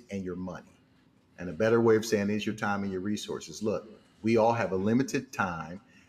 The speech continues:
and certainly we need to protect and steward our re-, our money, but everybody's after those two things.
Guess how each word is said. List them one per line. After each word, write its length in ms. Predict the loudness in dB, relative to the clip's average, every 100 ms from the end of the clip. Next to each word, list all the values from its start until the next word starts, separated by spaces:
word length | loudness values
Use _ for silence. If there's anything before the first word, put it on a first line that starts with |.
| -8
and 240 | -6 -6 0
certainly 360 | 2 2 0
we 140 | 2 2
need 200 | 2 -2
to 60 |
protect 520 | -4 -4 0 0 0
and 80 | -6
steward 340 | -4 -2 0 2
our 140 | 0
re-, 240 | 0 0 -2
our 300 | -2 0 0
money, 400 | 0 0 -2 -8 -14 -14
but 120 | -14 _ 0
everybody's 1120 | 0 0 -2 0 0 0 2 4 2 -2 -6 -6
after 380 | -2 -2 -2 -6
those 240 | -4 -4 -6
two 200 | -10 -10
things. 460 | -10 -14 -16 -20